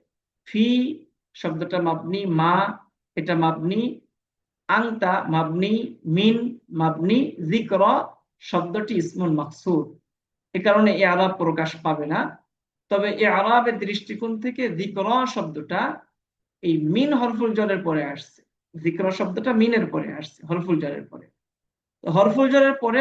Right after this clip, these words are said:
হওয়ার কারণে মাজরুর অবস্থায় রয়েছে, পাশাপাশি শব্দটি,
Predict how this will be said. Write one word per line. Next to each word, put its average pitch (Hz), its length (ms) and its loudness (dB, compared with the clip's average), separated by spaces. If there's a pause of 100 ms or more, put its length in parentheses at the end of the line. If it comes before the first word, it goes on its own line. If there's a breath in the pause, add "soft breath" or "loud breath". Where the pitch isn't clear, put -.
হওয়ার 269 260 2
কারণে 247 260 0
মাজরুর 190 560 2
অবস্থায় 175 480 -4
রয়েছে, 135 300 -18 (1200)
পাশাপাশি 240 480 -4
শব্দটি, 220 680 -4